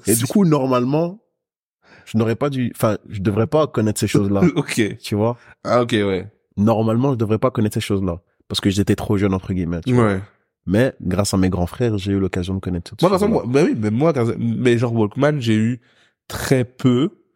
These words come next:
Speaker 2: J'ai écouté très peu. Moi, c'était vraiment des C D. J'avais mes grands cousins,
Speaker 1: Mhm.
Speaker 2: mon frère qui avait des collections, il me disait, « Tu touches pas. » Dès qu'il
Speaker 1: Mhm.
Speaker 2: partait, je mettais le C D direct.
Speaker 1: Ouais, ouais.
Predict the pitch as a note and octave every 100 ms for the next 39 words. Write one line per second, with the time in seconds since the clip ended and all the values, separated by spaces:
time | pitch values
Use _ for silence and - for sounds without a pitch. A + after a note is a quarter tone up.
0 | _ _ A2+ A2+ B2 A2+ A#2 B2 A#2+ A2
1 | C3 G#2+ A2 A2+ - G#2+ A2 G#2 - G2+
2 | G2+ F2+ _ _ - A2 G#2+ G#2+ G#2 A2
3 | A#2 A2+ A#2 A2 A2+ A2 G#2+ G#2 G#2 A2
4 | G2+ G#2+ G#2 G2 - A#2 A2 B2 G#2+ G#2
5 | - G#2 A2 - A#2 A2+ _ A#2 G#2+ G#2+
6 | G2+ G2 A2+ C3 C3+ A#2+ A#2 A#2 A2+ A#2
7 | A2+ A2+ - G#2+ C3 C3 G#2+